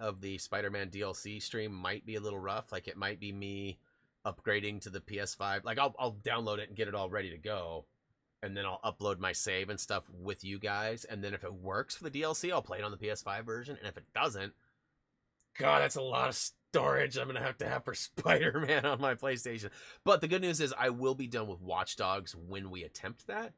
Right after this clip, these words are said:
so that'll free up a, a fair amount of space, if not the needed space for that to happen. So, um,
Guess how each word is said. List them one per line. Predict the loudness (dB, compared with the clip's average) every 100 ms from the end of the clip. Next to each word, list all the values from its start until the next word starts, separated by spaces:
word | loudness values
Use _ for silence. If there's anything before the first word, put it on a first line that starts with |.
| _ _ _
so | -6
that'll | -4 -4
free | -4 -2
up | -2 -4
a, | -10 -6 -6
a | -6
fair | -2 -2
amount | -2 -6
of |
space, | -6 -8 -8
if | -6
not | -6 -6 _ _ _
the | -8
needed | -6 -8 -8
space | -8 -8 -8 -14 -12
for | -10 -8
that | -10 -10 -14
to |
happen. | -16 -16 -16 -20 -20
So, | -16 -16 -16 _ _ _ _ _ -16
um, | -14 -14 -16 -18